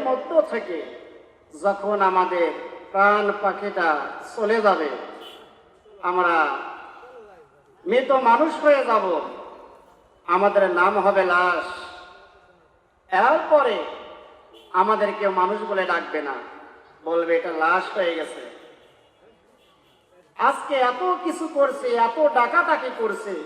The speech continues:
এত আহ্বান করছে, কেউ মসজিদ আসছেন না।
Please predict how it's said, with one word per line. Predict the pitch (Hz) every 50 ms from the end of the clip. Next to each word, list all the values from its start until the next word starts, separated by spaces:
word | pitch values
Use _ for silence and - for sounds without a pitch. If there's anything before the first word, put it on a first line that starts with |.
| -
এত | 214 214 208 -
আহ্বান | 262 254 226 202 269 370 370 381 370 370 359
করছে, | 311 311 285 254 - - 247 220 196 170 156 - - - - - - -
কেউ | - 214 240 254 247
মসজিদ | 226 220 - - 220 220 202
আসছেন | 196 196 202 196 - 202 214 196
না। | 185 175 165 156